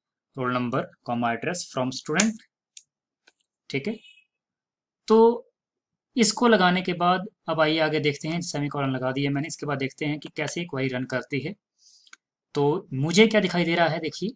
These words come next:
रिजल्ट में रोल नंबर और एड्रेस, क्योंकि मैंने क्वेरी क्या लगाई है, सिलेक्ट रोल नंबर और एड्रेस, तो रोल नंबर एड्रेस ही दिखाई देंगे। किससे? स्टूडेंट नाम के टेबल से। तो जितने भी मेरे पास रोल नंबर और एड्रेस थे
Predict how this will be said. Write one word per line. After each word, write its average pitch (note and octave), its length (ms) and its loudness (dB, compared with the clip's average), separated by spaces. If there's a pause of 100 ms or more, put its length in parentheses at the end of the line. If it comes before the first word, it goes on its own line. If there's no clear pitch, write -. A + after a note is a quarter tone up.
रिजल्ट C#3 320 -4
में F3+ 120 -4 (380)
रोल D3 140 2
नंबर E3+ 340 2 (200)
और C3+ 300 2 (180)
एड्रेस, B2+ 560 -4 (360)
क्योंकि D#3+ 180 -6
मैंने D#3+ 140 -2
क्वेरी D#3+ 360 2
क्या G3 140 0
लगाई C#3+ 320 -2
है, E3+ 100 -2
सिलेक्ट - 640 -4
रोल B2+ 140 -2
नंबर B2+ 300 -4
और B2+ 280 -6
एड्रेस, A#2 360 -8
तो B2 60 -10
रोल A#2+ 100 -4
नंबर B2+ 160 -4
एड्रेस E3 220 -6
ही F#3+ 60 -2
दिखाई F3 200 -2
देंगे। F3 260 -2 (680)
किससे? G3+ 440 2 (160)
स्टूडेंट D3+ 280 -2
नाम C3+ 160 0
के C3 100 -10
टेबल C3+ 320 -2
से। F#3 140 -6
तो F3+ 120 -4
जितने F3 360 0
भी A3+ 120 2
मेरे E3+ 160 0
पास E3+ 280 0
रोल D#3 120 -2
नंबर D3+ 160 -2
और D3 60 0
एड्रेस D3 340 -4
थे D#3+ 40 -4